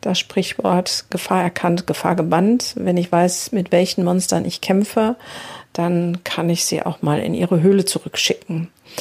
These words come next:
Also habe ich mich ein bisschen auf die Reise und auf die Forschung gemacht und hatte es eigentlich ziemlich schnell raus. Ich bin groß geworden mit einem sehr dominanten Vater,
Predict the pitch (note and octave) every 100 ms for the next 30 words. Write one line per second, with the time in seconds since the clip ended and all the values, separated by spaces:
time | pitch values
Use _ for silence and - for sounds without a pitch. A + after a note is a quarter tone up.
0 | - - - F#3 F3+ F#3 F3+ G3 F3+ F3
1 | F3 - F3+ - F3 - E3+ D#3+ D#3+ F#3
2 | F#3+ D#3 E3 - F3 - - F3 G3+ -
3 | A#3 G#3 G3 G3 B3+ - - - - -
4 | - - F3+ F3 - - - - G3+ A3
5 | - - G3+ G3+ F3+ - F3 E3 F3 F3
6 | - - F3 D3+ D#3+ D#3 - - _ _
7 | - _ A3 A3 A#3+ A#3 A#3 - - -
8 | - - G#3+ A#3 - - F3+ F3+ F3+ F3
9 | E3 - E3+ F3 F3+ F3 F#3 G#3+ - E4
10 | - F3 E3 D#3+ D#3+ E3 E3 - - -
11 | - - F#3 F#3+ F#3 F#3 F#3+ G3+ F#3 F#3
12 | - G3 A#3 - A3 A3